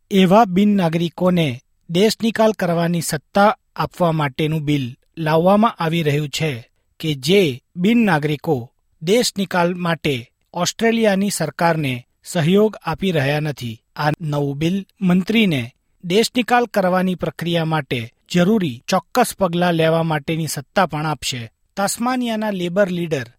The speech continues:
રેબેકા વ્હાઇટ પાર્ટીની રાજ્ય ચૂંટણીની હાર બાદ રાજીનામું આપશે. શનિવારના રોજ તાસ્માનિયન લિબરલ પ્રાથમિક મતમાં બાર ટકા પાછળ જવા છતાં લેબર તેના પ્રાથમિક મતમાં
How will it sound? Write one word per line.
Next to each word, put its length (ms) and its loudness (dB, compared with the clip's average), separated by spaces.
રેબેકા 500 0
વ્હાઇટ 340 0
પાર્ટીની 760 -2
રાજ્ય 400 -2
ચૂંટણીની 560 -4
હાર 240 -4
બાદ 300 -2
રાજીનામું 680 -2
આપશે. 420 -10
શનિવારના 640 -2
રોજ 320 -4
તાસ્માનિયન 600 2
લિબરલ 440 0
પ્રાથમિક 580 -4
મતમાં 460 -4
બાર 220 2
ટકા 280 2
પાછળ 440 -2
જવા 380 0
છતાં 600 -10
લેબર 500 0
તેના 220 4
પ્રાથમિક 640 -4
મતમાં 440 -4